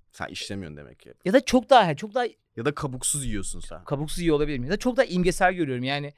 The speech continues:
Speaker 2: onun bende çağrıştırdığı çağrışımlarla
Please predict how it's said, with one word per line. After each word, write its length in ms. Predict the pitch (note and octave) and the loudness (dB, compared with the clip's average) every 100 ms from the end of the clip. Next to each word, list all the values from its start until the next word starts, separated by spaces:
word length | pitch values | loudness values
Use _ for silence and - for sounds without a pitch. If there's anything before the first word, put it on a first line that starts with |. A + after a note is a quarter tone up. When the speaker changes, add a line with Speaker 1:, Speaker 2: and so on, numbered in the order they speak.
| _ _ _ _ | _ _ _ _
Speaker 2:
onun 240 | F3 G#3+ B3+ | 4 4 6
bende 220 | A#3 A#3+ | 4 2
çağrıştırdığı 760 | - F#3+ F#3+ G3+ - G#3+ G3 A#3 | 2 4 4 2 -4 -4 -4 -4
çağrışımlarla 920 | F3+ E3 F3 G3 G3 G3 F#3 C#3 | 2 4 2 -2 -4 0 4 2